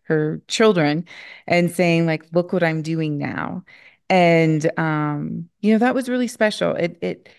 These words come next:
it, it gave a n-, whole nother layer to, to what you're doing. One more fun one, and this is completely, completely left field. So we have a lot of, um, military folks that take our first aid product with them out into,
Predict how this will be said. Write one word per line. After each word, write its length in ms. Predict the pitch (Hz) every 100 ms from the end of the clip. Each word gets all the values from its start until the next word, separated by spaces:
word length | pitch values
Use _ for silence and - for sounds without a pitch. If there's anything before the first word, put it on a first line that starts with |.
| _ _ _ -
it, 340 | 185 175 - _ _ _ _ _ -
it 80 | -
gave 220 | 175 240
a 40 | 208
n-, 220 | 175 175
whole 200 | - 202
nother 360 | 202 190 170 165
layer 800 | 175 175 175 175 202 180 156 156
to, 440 | - 170 156 151
to 200 | - -
what 180 | 170 156
you're 120 | 165
doing. 420 | 160 196 143 - _ _ _ -
One 240 | 185 214
more 160 | 220 202
fun 300 | 170 143 139
one, 300 | 135 180 226
and 120 | 160
this 140 | 190 196
is 120 | 143
completely, 960 | - 151 - 196 226 269 - 127 175 185 -
completely 580 | 185 170 214 196 156
left 240 | 147 156 -
field. 360 | - - -
So 160 | - 180
we 140 | 175
have 140 | 196 180
a 60 |
lot 280 | 170 156 160
of, 200 | 170 160 - - - _ -
um, 680 | 165 160 151 151 147 - 165 _ _ _ -
military 440 | 185 247 247 190 156
folks 340 | 156 123 -
that 180 | - 156
take 260 | 175 165
our 360 | 160 156 156 156 -
first 200 | 170 170
aid 160 | 196 196
product 320 | 160 151 -
with 180 | 156 -
them 140 | 160
out 180 | 156 151
into, 180 | 156